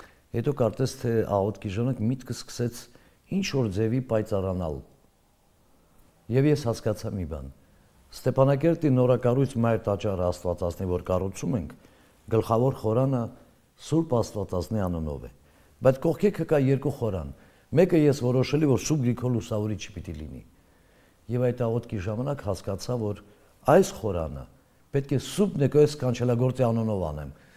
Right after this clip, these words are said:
Մոսկվայից գնած ան ս-, սրբապատկերը, որ տասնութ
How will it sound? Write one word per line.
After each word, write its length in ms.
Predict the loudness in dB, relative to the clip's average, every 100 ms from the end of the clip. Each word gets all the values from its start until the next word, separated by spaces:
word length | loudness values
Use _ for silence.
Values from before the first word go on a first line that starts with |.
| 4
Մոսկվայից 500 | 4 6 8 8 8
գնած 300 | 6 6 4
ան 160 | 4 2
ս-, 240 | 0 -10 -16 -18 -20 _
սրբապատկերը, 1000 | -4 4 6 6 6 6 2 10 12 12 10 4 -8 -6
որ 160 | -4 0
տասնութ 340 | 0 0 -4